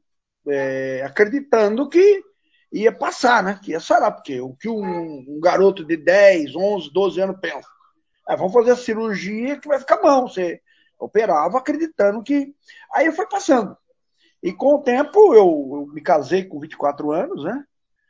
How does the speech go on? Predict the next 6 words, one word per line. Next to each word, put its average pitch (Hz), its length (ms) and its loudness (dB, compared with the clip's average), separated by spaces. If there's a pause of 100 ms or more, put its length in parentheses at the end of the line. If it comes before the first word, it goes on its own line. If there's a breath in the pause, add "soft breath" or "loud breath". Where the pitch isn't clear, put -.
(260)
E 165 280 2
fui 220 160 -6
conhecer 226 420 2
o 208 40 4
esporte 190 500 0
adaptado, 180 760 -2